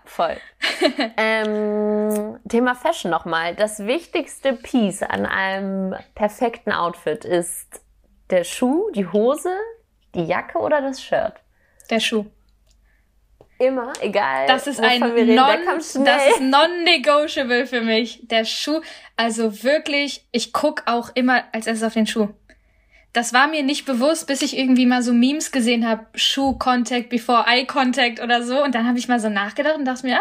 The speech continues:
Speaker 2: Mann, also
Speaker 1: Oh, that's
Speaker 2: du
Speaker 1: me.
Speaker 2: guckst auf jeden Fall als erstes auf die Schuhe.
Speaker 1: Geil.
Speaker 2: Aber ich selber, ich glaube, also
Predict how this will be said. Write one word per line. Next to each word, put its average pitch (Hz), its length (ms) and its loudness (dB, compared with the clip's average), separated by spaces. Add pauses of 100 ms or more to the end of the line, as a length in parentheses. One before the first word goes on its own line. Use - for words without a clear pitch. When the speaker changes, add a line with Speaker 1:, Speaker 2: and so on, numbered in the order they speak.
Speaker 2:
Mann, 240 260 2
also 233 280 2
Speaker 1:
Oh, 247 40 2 (160)
that's 170 300 -2
Speaker 2:
du 240 80 -2
Speaker 1:
me. 220 80 -2
Speaker 2:
guckst 269 180 2
auf 269 120 4
jeden 311 160 2
Fall 277 260 4
als 269 160 -6
erstes 311 280 0
auf 320 140 6
die 302 120 -4
Schuhe. 320 280 4 (580)
Speaker 1:
Geil. 196 140 -2
Speaker 2:
Aber 196 120 4
ich 294 80 -2
selber, 277 320 2 (320)
ich 240 180 -4
glaube, 247 560 0 (160)
also 220 400 -2